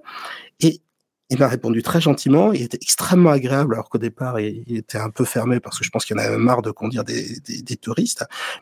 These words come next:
Mais ce que j'ai perçu aussi dans l'échange qu'on a eu, c'est à quel point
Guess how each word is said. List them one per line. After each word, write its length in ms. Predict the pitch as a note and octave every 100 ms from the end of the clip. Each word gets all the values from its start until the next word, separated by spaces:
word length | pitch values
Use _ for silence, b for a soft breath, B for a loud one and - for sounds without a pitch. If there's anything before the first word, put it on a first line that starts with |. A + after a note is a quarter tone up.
| -
Mais 220 | D3 D3 _ _
ce 180 | - -
que 160 | -
j'ai 140 | C#3+ D3+
perçu 400 | - D#3 - E3+
aussi 260 | E3+ F#3
dans 160 | G#3 D3
l'échange 300 | B2+ - C#3+
qu'on 140 | C3
a 80 | A#2+
eu, 80 | F#3+
c'est 160 | -
à 100 | - - _
quel 280 | - - D3
point 340 | - - D3